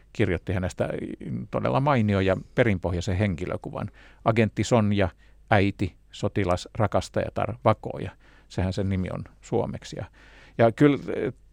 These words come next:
tähän ilman muuta on vaikuttanut sekin, että hän oli nainen, että hän tähän kutsutaan Stalinin parhaaksi naisvakojaksi.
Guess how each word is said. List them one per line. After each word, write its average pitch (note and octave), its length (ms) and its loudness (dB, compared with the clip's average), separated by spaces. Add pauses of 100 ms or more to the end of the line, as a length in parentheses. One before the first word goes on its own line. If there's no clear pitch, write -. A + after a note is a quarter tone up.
(300)
tähän D3 440 4
ilman C#3+ 340 4
muuta B2+ 300 2
on A#2 60 4
vaikuttanut B2 500 2
sekin, G#2+ 300 0
että F#2 160 0
hän A2+ 120 0
oli C3 140 0
nainen, F#2 520 -2
että - 160 -4
hän G#2+ 120 2
tähän A#2 380 0
kutsutaan A#2 560 0
Stalinin G#2+ 680 2 (320)
parhaaksi G#2+ 460 4
naisvakojaksi. - 920 -2